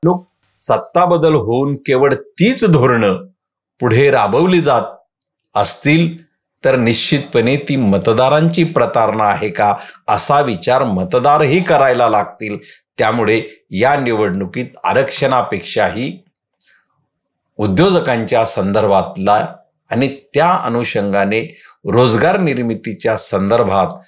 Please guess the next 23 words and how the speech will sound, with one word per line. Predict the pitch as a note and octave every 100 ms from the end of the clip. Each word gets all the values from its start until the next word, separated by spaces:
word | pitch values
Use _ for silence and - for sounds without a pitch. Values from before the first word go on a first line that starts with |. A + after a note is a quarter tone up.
| _ _
सगळ्याच | - A#2+ G2 B2 D#3+ -
पक्षांना | - A2 - - A#2+ G#2+ F#2+ F#2 - - _ _ _
हिरिरीनं | - - A2+ D3 F#3 F3+ D#3+
बोलावं | C3 A2+ G#2+ G2+
लागेल. | F#2 F#2 F#2 A#2+ C3 _ _ -
आणि | G#2+ B2 A2+ _
तेच | E3 F3 - -
या | A2+ A#2
निवडणुकीचं | G#2+ G#2+ G#2+ F#2 G2+ E2 F2+ - G#2 E2
वैशिष्ट्य | C3+ - - D#3 F3 C3+
राहील, | A2+ G#2+ A2 G#2 - - _ -
यात | A2+ A#2 -
कोणतीही | G#2 F#2 F2+ G2 G#2
शंका | - A2 G#2 D3
नाही. | C#3+ B2 A#2 D#3+ - _ _ _ _ _ _ -
येणाऱ्या | B2 D#3+ D#3+ C#3
काळामध्ये | - G2+ G2 F2+ A2+
महायुती, | A2 G#2+ G2+ A2 G2 -
महाविकास | G#2+ F#2+ G2 F#2 - G2+ -
आघाडीमध्ये | F#2+ F#2 F#2 F#2 F2 F2+ - - _ _
चुरस | G2+ G#2 G#2 -
होणार | F2 G2+ D3+
असली | C3+ - G2 F#2 E2